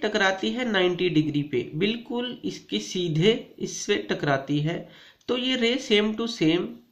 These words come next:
अपना ओरिजिनल पाथ गेन कर लेगी, जैसे वो टकराई है वैसे ही वापस चली जाएगी। लेकिन अगर हम क्या करें, इस मिरर को थोड़ा सा टिल्ट कर दें, मान लीजिए हम इसको,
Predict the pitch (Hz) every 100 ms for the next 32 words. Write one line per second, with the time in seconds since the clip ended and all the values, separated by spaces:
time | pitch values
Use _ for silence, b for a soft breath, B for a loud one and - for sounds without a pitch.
0 | - - - 214 - 180 175 170 214 220
1 | - 139 160 160 147 151 151 151 139 135
2 | 139 139 180 - - - 156 160 185 -
3 | 233 214 202 180 156 151 170 196 170 156
4 | 170 170 196 156 127 147 - 135 127 123
5 | 120 113 120 - - _ _ _ _ B
6 | B B B B B 180 202 208 - 131
7 | 104 - - _ b b - 214 247 285
8 | 277 262 214 208 214 196 131 165 - -
9 | 220 214 214 220 254 262 311 180 180 202
10 | 196 180 208 214 202 180 190 - 170 160
11 | 156 127 120 117 117 117 165 180 196 202
12 | 175 170 180 180 180 202 170 - - 139
13 | 170 -